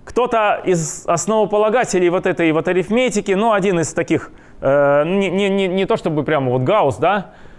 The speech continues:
но, но кто-то очень сильно ее про-, продвинувший, я не помню точно сейчас фамилию, говорил, что он занимается теорией чисел, потому что уж таким образом он точно никогда не поможет никаким военным.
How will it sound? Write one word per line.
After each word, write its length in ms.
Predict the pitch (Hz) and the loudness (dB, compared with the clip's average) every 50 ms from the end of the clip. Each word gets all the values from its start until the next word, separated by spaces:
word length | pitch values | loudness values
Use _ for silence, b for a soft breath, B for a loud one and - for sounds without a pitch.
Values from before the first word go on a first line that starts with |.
| B B | B B
но, 240 | - 151 180 185 170 | -2 0 2 2 2
но 120 | 180 190 | 2 0
кто-то 220 | - - 233 202 - | 0 0 0 0 0
очень 200 | - 240 - - | 0 0 -2 -2
сильно 220 | - 233 220 180 | 0 0 0 2
ее 140 | 170 170 160 | 2 0 0
про-, 220 | - 175 185 175 | 0 0 0 0
продвинувший, 640 | 165 170 185 190 180 233 285 233 170 - - 160 151 | 0 0 0 0 0 0 0 0 0 -2 -2 0 0
я 100 | 160 160 | 2 0
не 100 | 170 180 | 0 0
помню 240 | 175 185 151 143 143 | -2 -2 -2 -2 -2
точно 240 | - 143 - 139 | -2 -4 -4 -4
сейчас 160 | 123 - 131 - | -6 -6 -4 -2
фамилию, 580 | - 170 202 269 311 285 214 170 139 127 113 B B B B B B B | -2 -2 0 0 0 2 2 2 2 0 -2 B B B B B B B
говорил, 340 | - 131 151 170 202 214 220 | -4 0 0 2 2 2 0
что 160 | - - 202 | 0 0 0
он 80 | 202 190 | 0 0
занимается 580 | 170 180 202 202 208 233 240 226 202 - 190 170 | 0 0 0 0 0 0 0 0 0 -2 -4 -2
теорией 340 | - 208 208 196 196 196 | 0 0 2 2 2 0
чисел, 580 | - - 269 320 - - 196 170 156 135 127 B B B B B B B B B | 0 0 -2 -2 0 0 0 0 0 0 -4 B B B B B B B B B
потому 360 | - 160 151 196 196 220 247 240 | -6 -2 0 0 2 2 0 0
что 440 | - - 208 202 196 190 180 156 - - - - - - - - - - - - - | 0 0 0 0 2 0 0 -2 -6 -12 -20 -20 -20 -20 -20 -20 -20 -20 -20 -8 -4
уж 180 | - 180 175 | -2 -2 0
таким 360 | - 220 220 214 220 247 302 277 | 0 0 0 0 0 0 2 2
образом 380 | 254 233 196 196 180 165 196 | 2 2 2 2 0 0 0
он 120 | 202 196 - | 0 0 0
точно 400 | - - 262 269 262 - 196 208 | 0 0 2 2 0 0 0 0
никогда 640 | 208 233 233 - 240 240 202 185 170 160 226 277 285 | 0 0 0 0 0 0 2 2 2 2 2 2 2
не 120 | 269 240 | 0 0
поможет 540 | - 233 233 220 214 247 262 196 214 208 - | 0 0 0 2 2 2 2 2 0 -2 -2
никаким 600 | 214 220 - - 208 208 208 - 233 254 247 196 | -2 -2 -2 -2 -4 -2 -2 -2 0 0 0 0
военным. 640 | 143 139 190 214 208 247 226 180 156 139 113 98 92 | 0 0 0 2 2 2 0 0 0 0 -2 -4 -6